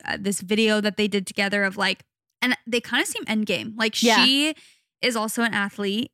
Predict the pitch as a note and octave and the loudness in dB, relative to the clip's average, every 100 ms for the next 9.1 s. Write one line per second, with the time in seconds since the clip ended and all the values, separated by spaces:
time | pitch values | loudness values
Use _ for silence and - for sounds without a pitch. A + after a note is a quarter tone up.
0 | - - C4 C4 A3 - A#3 A3+ G3+ - | -6 2 4 4 2 2 2 4 4 4
1 | B3+ A#3+ A3 G3 - F#3 E3 E3+ B3+ A3+ | 4 4 4 0 0 -2 -2 0 0 2
2 | A3 A3 G#3 G#3+ G#3 F3 - G3 G3+ B3 | 0 2 2 4 4 2 2 2 2 0
3 | - A#3 - G#3+ A#3+ - G#3+ G#3+ A3 - | -4 -4 -2 -2 -2 -2 -2 0 -2 2
4 | A3 - A3+ A3+ - - - - G3+ G3+ | 2 2 0 0 0 -2 -2 -6 -4 0
5 | C4+ - _ _ _ _ B3 A#3+ A3+ A3 | 0 -2 _ _ _ _ 0 2 2 0
6 | E3+ A3 - D4+ B3+ A3 G#3+ F#3+ - F#3+ | 0 -2 -2 -4 -2 -2 -2 -4 -6 -8
7 | - A3 A#3+ C4+ C4 D4 C4 A3 G#3 F#3+ | -6 -4 -2 0 0 0 0 0 0 0
8 | - G#3+ G3 G3+ G#3 G#3 F#3+ F3+ F#3+ C4+ | -2 -6 -4 -2 0 -2 -2 -2 0 -2
9 | - | -4